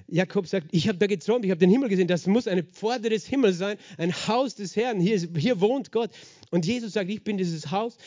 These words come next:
ich bin diese Pforte, diese Tür, durch die der Himmel auf die Erde kommt. Ich bin diese Leiter, auf der die Engel auf- und niedersteigen. Und ihr werdet es sehen, ihr werdet es jedes Mal sehen,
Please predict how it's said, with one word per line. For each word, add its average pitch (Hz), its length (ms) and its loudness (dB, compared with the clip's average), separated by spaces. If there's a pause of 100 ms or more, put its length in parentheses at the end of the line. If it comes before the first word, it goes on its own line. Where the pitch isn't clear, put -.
(100)
ich 160 200 -2
bin 220 120 -2
diese 202 220 0
Pforte, 214 480 -2
diese 180 300 -2
Tür, 240 560 6 (340)
durch 190 160 -4
die 226 120 -6
der 214 120 0
Himmel 254 360 2
auf 233 180 0
die 202 140 -4
Erde 226 400 4
kommt. 220 280 -4 (260)
Ich 196 220 -4
bin 254 140 0
diese 226 220 2
Leiter, 233 600 2
auf 190 140 -2
der 240 140 4
die 240 200 -8
Engel 247 300 -4
auf- 226 220 0
und 233 120 -2
niedersteigen. 226 720 -2 (180)
Und 277 200 4
ihr 294 160 0
werdet 285 260 2
es - 480 -12
sehen, 269 460 0
ihr 247 140 -2
werdet 262 240 0
es 247 120 -2
jedes 285 400 -2
Mal 302 300 0
sehen, 254 640 2